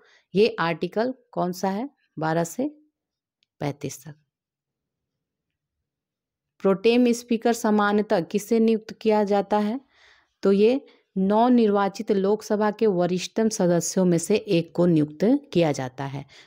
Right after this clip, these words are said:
राष्ट्रपति के अध्यादेश जारी करने की शक्ति किस अनुच्छेद में है,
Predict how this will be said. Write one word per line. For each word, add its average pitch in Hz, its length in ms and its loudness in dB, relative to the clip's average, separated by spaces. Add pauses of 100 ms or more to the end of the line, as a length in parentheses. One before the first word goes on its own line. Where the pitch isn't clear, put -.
(100)
राष्ट्रपति 214 580 0
के 226 160 0
अध्यादेश 202 540 0
जारी 185 340 0
करने 190 380 -2
की 196 140 -4
शक्ति 180 420 -4
किस 202 300 -2
अनुच्छेद 190 460 0
में 196 160 2
है, 226 180 0